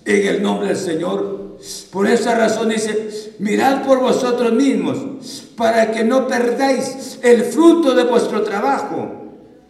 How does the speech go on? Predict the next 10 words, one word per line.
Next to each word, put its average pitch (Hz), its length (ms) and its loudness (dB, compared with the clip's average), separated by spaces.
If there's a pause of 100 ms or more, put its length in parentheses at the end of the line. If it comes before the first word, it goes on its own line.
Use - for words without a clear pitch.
sino - 720 -6
que 233 140 -2
recibáis 240 800 -2
galardón 233 760 0
completo". - 680 -8 (1200)
El, - 560 -6
un 226 200 6
galardón 208 520 2
completo. 101 500 -8 (260)
Hermanos, 233 600 0